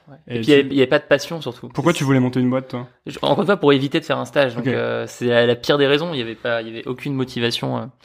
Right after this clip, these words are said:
Speaker 1: intrinsèque. J'étais attaché au fait de, euh, avoir cette expérience et, et, et apprendre des choses, mais j'avais pas de passion pour le projet.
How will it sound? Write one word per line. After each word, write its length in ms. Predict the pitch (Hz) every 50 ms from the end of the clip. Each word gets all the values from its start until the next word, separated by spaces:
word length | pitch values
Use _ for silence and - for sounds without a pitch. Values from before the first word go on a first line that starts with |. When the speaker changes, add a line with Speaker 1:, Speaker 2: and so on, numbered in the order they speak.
| - - - _ _ -
Speaker 1:
intrinsèque. 760 | - 123 - - 123 120 - 156 170 180 175 - - - - - - _ _ _ _ _ _ _ _ _ _ _ _ _ _ _ _ _ _ _ _ - - -
J'étais 320 | 143 120 123 117 131 123
attaché 440 | 123 127 127 143 135 - - 156 151
au 100 | 151 135
fait 220 | - - 135 131 120
de, 380 | 120 117 117 113 113 113 113 - - _ _ _ _ _ _ _ - -
euh, 320 | - - 113 110 - 113 127 -
avoir 220 | - 120 127 127
cette 120 | - 131 123
expérience 580 | 127 - - 131 123 127 135 139 139 131 - -
et, 480 | 117 113 113 113 113 110 - - - _ -
et, 280 | - 120 113 123 127 - 117 - - - - - _ -
et 80 | - 113
apprendre 260 | 113 - - 127 120
des 60 | 123
choses, 340 | 120 - 165 170 156 143 - _ _ - - - - _ _ -
mais 180 | 127 123 120 113
j'avais 180 | 117 117 110
pas 100 | - 139
de 80 | 127 -
passion 300 | - 131 120 - - 127
pour 120 | 123 123
le 60 | 120
projet. 300 | - - 123 117 113 -